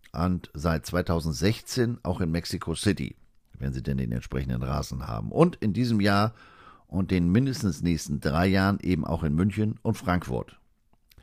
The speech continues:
Jedes der zweiunddreißig N F L-Teams wird bis zwanzig dreißig mindestens eine Partie in Europa absolviert haben.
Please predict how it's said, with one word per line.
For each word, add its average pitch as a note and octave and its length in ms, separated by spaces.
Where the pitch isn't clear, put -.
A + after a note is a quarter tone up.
Jedes D#3 440
der G#2+ 160
zweiunddreißig G#2 640
N E2+ 100
F F2 120
L-Teams A2+ 680
wird - 160
bis - 180
zwanzig F#2+ 400
dreißig F#2+ 580
mindestens G2+ 460
eine B2 240
Partie A#2+ 460
in G#2 320
Europa G#2 440
absolviert B1+ 640
haben. - 240